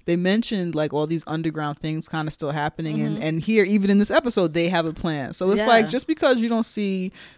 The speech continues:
Speaker 1: just because white media has not propped up your Doctor King
Speaker 2: Exactly.
Speaker 1: or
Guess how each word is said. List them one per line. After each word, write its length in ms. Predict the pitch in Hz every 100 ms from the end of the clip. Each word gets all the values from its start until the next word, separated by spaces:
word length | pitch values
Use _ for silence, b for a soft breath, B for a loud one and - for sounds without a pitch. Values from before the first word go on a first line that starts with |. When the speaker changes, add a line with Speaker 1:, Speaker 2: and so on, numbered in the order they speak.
| -
Speaker 1:
just 160 | 202 -
because 260 | 370 294
white 240 | 208 208 180
media 320 | 190 202 180
has 220 | 190 170
not 220 | 175 165
propped 360 | - 170 165 -
up 240 | 160 -
your 160 | 147 147
Doctor 380 | 135 139 - 151
King 440 | - 165 160 156
Speaker 2:
Exactly. 520 | 180 175 175 165 147
Speaker 1:
or 220 | 147 165